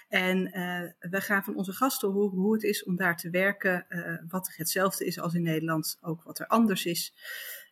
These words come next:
En nou, allerlei dingen die wij waarschijnlijk helemaal nog niet weten. Ehm, en voor deze aflevering hebben we niet één, maar twee gasten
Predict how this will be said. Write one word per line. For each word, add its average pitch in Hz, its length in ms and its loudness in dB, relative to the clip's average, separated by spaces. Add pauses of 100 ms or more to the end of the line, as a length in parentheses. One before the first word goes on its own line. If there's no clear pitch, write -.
En 185 340 0
nou, 175 220 2 (140)
allerlei 180 260 0
dingen 165 220 6
die 160 120 2
wij 147 100 0
waarschijnlijk 160 420 -4
helemaal 180 200 0
nog 165 120 -4
niet 160 160 -8
weten. 175 400 -2 (460)
Ehm, 220 340 2 (200)
en 214 160 2
voor 302 220 4
deze 240 280 2
aflevering 196 600 -2
hebben 185 240 -4
we 180 80 -4
niet 170 420 -4
één, 226 380 2
maar 156 320 -2
twee 185 280 0
gasten 269 460 -2